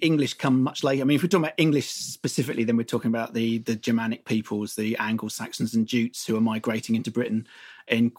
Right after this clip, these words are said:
larger numbers in the fifth and sixth century. But it's, as far as we can see, those people who wanted to be part of the Roman Empire, who'd invested in Rome, who had money,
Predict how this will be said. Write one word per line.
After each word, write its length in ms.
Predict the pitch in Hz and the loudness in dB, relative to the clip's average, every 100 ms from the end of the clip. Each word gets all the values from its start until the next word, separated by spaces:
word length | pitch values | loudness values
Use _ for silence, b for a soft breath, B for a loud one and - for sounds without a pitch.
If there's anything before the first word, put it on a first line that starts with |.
| _ | _
larger 400 | - 135 123 117 | 2 2 2 2
numbers 360 | 120 123 120 117 | 2 4 2 2
in 60 | 120 | -2
the 80 | |
fifth 240 | - 120 - | 0 -4 -4
and 80 | 117 | -4
sixth 240 | 151 - | -4 -2
century. 380 | 113 113 - 113 | -4 -2 -4 -2
But 260 | 139 135 - B B B B - | 0 0 -2 B B B B 2
it's, 560 | 160 - - - - - | 4 4 -4 -6 -8 -6
as 100 | 151 | -4
far 160 | - 240 | 0 2
as 100 | 185 | 2
we 100 | 185 | 2
can 120 | 165 | 2
see, 220 | - 180 | 4 2
those 280 | 156 190 180 | 4 2 0
people 680 | - 180 170 160 147 147 b b _ - | 2 0 2 2 4 2 b b _ 0
who 200 | 170 147 | 2 4
wanted 580 | 147 170 147 - 131 | 4 4 4 0 -6
to 80 | - | -8
be 320 | 120 - 143 | -2 2 2
part 420 | 135 - 147 135 - | 2 0 0 0 -2
of 60 | |
the 60 | 127 | 0
Roman 280 | 131 123 127 | 2 2 2
Empire, 340 | 127 127 113 | 0 0 0
who'd 160 | 120 120 | 2 2
invested 640 | 120 - 131 - - 117 | 2 2 -4 -4 -2 2
in 160 | 113 113 | 2 2
Rome, 320 | 113 113 113 | 0 0 0
who 100 | 120 | 0
had 140 | 110 | 2
money, 500 | 120 123 127 113 117 | 4 4 2 0 -2